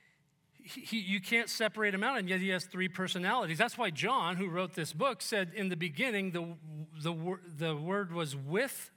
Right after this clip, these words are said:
God, and the word was God." And in the fourteenth verse,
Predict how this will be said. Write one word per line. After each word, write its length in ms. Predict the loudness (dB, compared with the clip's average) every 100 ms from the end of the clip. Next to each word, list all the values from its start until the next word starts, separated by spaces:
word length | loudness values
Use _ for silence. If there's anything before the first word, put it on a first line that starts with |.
| -8
God, 420 | -2 0 2 0 -2 -12 -16 -4
and 160 | 0 0
the 80 | 0
word 500 | 0 2 4 2 0 -12 -20 _ _ -8
was 680 | 0 4 6 4 2 -6 -10 -6
God." 640 | 0 2 4 2 0 -4 -6 -14 -18 -18 -20 _ -4
And 140 | -2
in 80 | -2
the 60 | -2
fourteenth 460 | -2 -2 -2 -2
verse, 240 | 0 -4